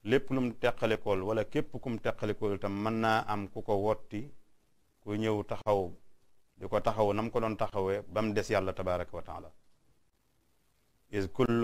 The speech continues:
ما فارقته تلقى بدل منه سوى خالقك المولي الأمل. Loola kon mi ngi ñuy xamal fu ñu war a teg Yàlla, di ñu xamal ne mënuñu koo ñàkk.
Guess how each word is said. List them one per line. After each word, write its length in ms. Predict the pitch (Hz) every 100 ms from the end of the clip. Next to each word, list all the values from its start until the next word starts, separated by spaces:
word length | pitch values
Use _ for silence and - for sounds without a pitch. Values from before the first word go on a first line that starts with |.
| 110
ما 220 | 110 107
فارقته 920 | - 110 104 104 104 - - 101 101 -
تلقى 400 | 101 92 - 98 92
بدل 260 | 101 92 - - - - - - _ _ _ _
منه 440 | 90 107 107 98 98
سوى 440 | - 98 98 98
خالقك 760 | - 101 101 98 95 - 95 95
المولي 420 | 92 92 92 85
الأمل. 380 | - 87 80 - - - - - _ _ _ _ _ _ _ _ _ _ _ _
Loola 300 | 90 101 110
kon 400 | - 113 139 - - - _ - _ _ _ _ _ _ _ _ _ _
mi 140 | 98 107
ngi 140 | 110
ñuy 120 | 113
xamal 460 | 110 110 104 110 143 - - -
fu 80 | -
ñu 140 | 110 113
war 140 | 110
a 40 |
teg 200 | 104 101
Yàlla, 400 | 104 101 107 127 - - - - -
di 140 | 92
ñu 120 | 104 107
xamal 280 | 110 104 101
ne 100 | 101
mënuñu 300 | 104 104 98
koo 160 | 101
ñàkk. 300 | 95 95 -